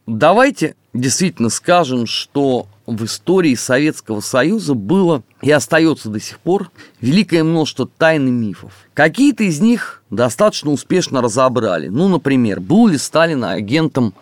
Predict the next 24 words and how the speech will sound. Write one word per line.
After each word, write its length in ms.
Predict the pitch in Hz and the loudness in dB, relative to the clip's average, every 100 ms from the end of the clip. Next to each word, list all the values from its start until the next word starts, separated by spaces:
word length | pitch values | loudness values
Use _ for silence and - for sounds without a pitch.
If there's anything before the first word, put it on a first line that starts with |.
| - | -14
царской 440 | - 139 127 - | -2 -2 0 -2
охранки? 600 | 117 - 92 80 - - - - | -2 -2 -8 -8 -10 -16 -20 -14
Был 340 | 98 151 254 240 | -2 2 4 4
ли 140 | 160 | 4
Ленин 480 | 135 175 196 170 123 _ - | 2 2 2 0 -4 _ -2
немецким 540 | 110 143 156 - 131 | 2 2 2 0 0
шпионом? 760 | 117 - 131 110 85 62 50 98 - - - | 0 0 2 2 0 -4 -10 -16 -20 -20 -6
Работал 720 | 104 147 160 156 254 214 214 | 2 4 4 4 2 4 2
ли 160 | 190 147 | 2 0
Берия 480 | 107 180 190 175 | 0 2 4 4
на 200 | 143 139 156 | 4 2 2
мусавистов? 880 | 143 - 131 113 98 - - - _ - - | 0 2 0 0 -4 -10 -18 -20 _ -20 -6
Действительно 640 | 131 - 226 240 233 208 | -4 0 0 2 4 4
ли 180 | 185 170 | 4 2
Вышинский 720 | 160 156 165 170 151 - 113 | 2 0 2 2 2 0 0
лично 400 | 113 170 - 135 | 0 0 0 0
подписывал 680 | 113 113 - 160 - 127 110 | 2 0 0 -4 0 0 0
приказ 760 | - 127 - 151 160 - - _ - _ | 0 0 2 2 2 0 -14 _ -20 _
на 420 | 98 123 151 156 143 | 0 2 4 4 2
арест, 680 | 123 120 139 165 - - - | 2 4 4 2 0 -14 -4
э, 160 | 107 | 0
Ленина 440 | 113 139 165 151 131 | 4 4 4 2 0
в 80 | - - | -4 -12
Петрограде? 680 | 110 123 123 110 98 87 | -4 0 2 2 0 -2